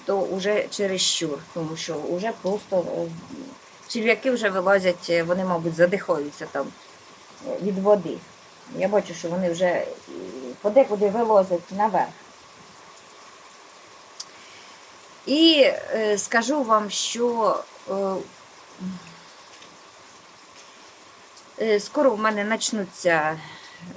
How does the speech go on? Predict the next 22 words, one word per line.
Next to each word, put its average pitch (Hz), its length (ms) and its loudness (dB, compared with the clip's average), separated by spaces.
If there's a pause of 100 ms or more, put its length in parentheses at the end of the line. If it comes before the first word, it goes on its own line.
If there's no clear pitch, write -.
е, 170 340 0
стріми. 226 680 0 (640)
Е, 175 240 4 (340)
будемо 226 360 4
наживо 233 460 4
спілкуватися, 277 800 -2
я 233 40 -2
так 190 200 -4
думаю. 180 400 -2
Я 185 140 -2
хочу 208 240 -4
попробувати, 165 840 -4
е, 165 280 0 (120)
таку 170 560 -4 (560)
функцію, 349 680 4
м, 262 800 2 (220)
в 226 60 -2
Ютубі. 254 640 2 (1200)
І 285 240 0
будемо 226 360 2
наживо 220 360 0
спілкуватися. 165 1600 -6